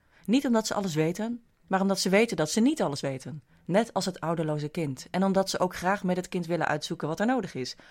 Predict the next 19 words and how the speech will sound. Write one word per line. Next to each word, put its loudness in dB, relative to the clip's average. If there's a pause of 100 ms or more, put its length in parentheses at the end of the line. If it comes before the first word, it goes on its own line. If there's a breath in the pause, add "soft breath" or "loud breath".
(140 loud breath)
Zodat -4
als 2
er -2
iets -4
lukt, 0 (240 loud breath)
ook 4
samen -2
gevierd 0
kan -8
worden. -8 (540 soft breath)
En -2
samen 4
getreurd, -2
mocht 0
er -4
iets -6
soms -4
niet 0
lukken. -4